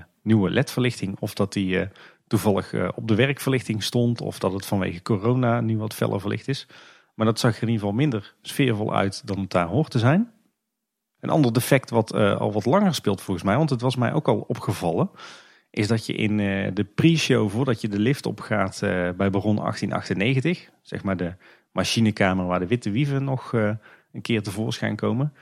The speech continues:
dat, eh, de speakers, dus de, de geluidsboxen, zeg maar, dat die, eh, behoorlijk kraken van het, eh, het harde geluid. Dus daar, eh, gaat iets niet goed.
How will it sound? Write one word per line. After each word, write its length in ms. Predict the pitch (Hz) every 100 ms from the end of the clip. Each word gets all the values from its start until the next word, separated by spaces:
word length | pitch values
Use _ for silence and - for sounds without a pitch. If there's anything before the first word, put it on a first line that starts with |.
| - _ _
dat, 240 | - 101 -
eh, 120 | 95 90
de 80 | 101
speakers, 480 | - 165 139 110 -
dus 200 | 110 92
de, 220 | 95 95
de 100 | 104
geluidsboxen, 640 | 98 104 110 101 98 -
zeg 180 | 98 92
maar, 180 | 95 90
dat 180 | 92 -
die, 300 | 101 92 90
eh, 100 | 95 - - - -
behoorlijk 440 | 107 123 113 104
kraken 540 | - 131 147 - 104 151
van 240 | - 101
het, 200 | 95 -
eh, 120 | 95 92
het 100 | 95
harde 280 | 98 92
geluid. 480 | 90 85 107 175 - _
Dus 180 | 92
daar, 260 | 90 98 85
eh, 180 | 85 87 -
gaat 240 | _ 120 101
iets 220 | 107 -
niet 160 | 98
goed. 220 | - 233